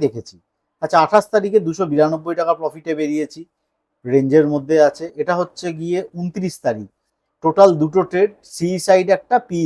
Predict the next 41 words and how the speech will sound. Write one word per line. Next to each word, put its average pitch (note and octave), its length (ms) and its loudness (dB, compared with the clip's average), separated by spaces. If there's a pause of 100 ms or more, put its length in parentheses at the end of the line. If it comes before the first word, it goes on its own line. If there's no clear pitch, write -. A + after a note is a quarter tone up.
সাইড C3+ 200 2 (100)
একটা, - 260 -18
মানে C3 140 -8 (120)
এখানে F#3 260 -8 (100)
একটা, - 220 -2 (160)
পি E3+ 120 -6 (140)
সাইড F#3+ 180 4 (140)
এইখানে F3 300 -4
একটা F#3 200 0
ট্রেড D3 240 -4
নিয়েছিলাম। F3 360 -2 (500)
এই A#3 120 2
ট্রেডটা A3+ 300 2
খুব G3+ 140 6
একটা G3+ 200 6
কনফিডেন্স F#3 480 -2
ছিল G3+ 120 -4 (100)
না, A#3 140 0
কিন্তু G3+ 160 -4 (100)
এক - 140 -2
লট E3+ 200 -2
দিয়ে G#3 180 2
তবুও F3 320 -6
নিয়েছিলাম। E3 360 -6
আমি E3+ 120 -12
ভেবেছিলাম E3+ 480 -4
এই F3+ 80 -16 (840)
ট্রেন্ড G3 280 2
লাইন F#3+ 180 8 (100)
না, G#3 60 -4 (100)
আমি F3 160 -14
ভেবেছিলাম F#3+ 340 -2 (140)
এই G#3 160 -8
যে A3+ 60 -8 (120)
সাপোর্টটা D#3+ 480 -2 (360)
ছাব্বিশ D#3+ 380 0
হাজারের, G#3 360 6 (220)
ছাব্বিশ D3+ 380 -4
হাজারের F#3+ 320 2 (100)
এইটা E3 220 2
হয়তো F#3 180 -2